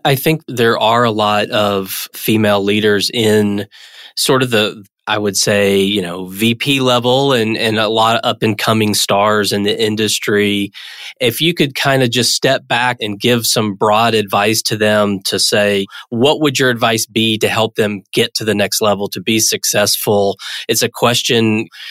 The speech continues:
that we talked a lot about. I did a series on diversity and inclusion, and we talked a lot about sort of that level of employees sometimes are overlooked. So I'm curious, like, what would you tell that sort of tier of employees, eh,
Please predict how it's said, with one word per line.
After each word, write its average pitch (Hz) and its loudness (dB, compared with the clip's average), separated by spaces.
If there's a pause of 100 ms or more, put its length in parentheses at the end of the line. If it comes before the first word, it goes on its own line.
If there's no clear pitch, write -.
(140)
that 117 0
we 123 0
talked 123 -2
a 127 4
lot 110 2
about. 107 0
I 104 0
did 101 -2
a 98 0
series 104 0
on 101 0
diversity 104 0
and 98 -2
inclusion, 104 0
and 101 -2
we 98 0
talked 104 -2
a 101 0
lot 95 2
about 101 0 (320)
sort 117 2
of 107 -2
that 117 0
level 117 2
of 107 2 (180)
employees 110 0
sometimes 107 0 (500)
are 131 2
overlooked. 127 0 (360)
So - 0
I'm 127 0
curious, 165 0
like, 120 -2
what 131 2
would 151 2
you 139 -2
tell 127 0
that 120 -2
sort 123 0
of 107 -2
tier 120 2
of 110 0
employees, 113 0
eh, 117 -2